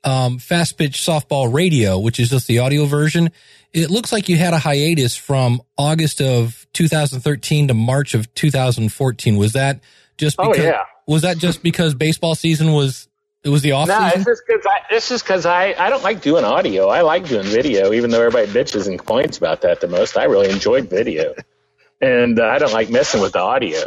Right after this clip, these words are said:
Speaker 2: Uh, matter of fact, I'm gonna pay someone to do the audio version now, uh, of it, even though I can do it. I just, uh, I don't know why I like doing video. I don't like doing audio. And I think actually,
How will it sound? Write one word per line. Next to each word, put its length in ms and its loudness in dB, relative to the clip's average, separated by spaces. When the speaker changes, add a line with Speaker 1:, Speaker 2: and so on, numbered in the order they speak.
Speaker 2:
Uh, 300 -4
matter 160 -2
of 60 -2
fact, 180 2
I'm 120 0
gonna 160 0
pay 200 0
someone 280 -2
to 40 -6
do 160 0
the 120 0
audio 400 2
version 340 -2
now, 360 -6
uh, 400 -4
of 80 -8
it, 180 -12
even 260 0
though 180 4
I 120 2
can 200 -6
do 220 2
it. 100 2
I 140 4
just, 320 -4
uh, 200 2
I 60 -4
don't 80 2
know 60 4
why 140 2
I 40 2
like 260 2
doing 180 2
video. 300 2
I 80 4
don't 160 2
like 200 0
doing 200 2
audio. 480 2
And 100 2
I 120 0
think 260 -2
actually, 880 0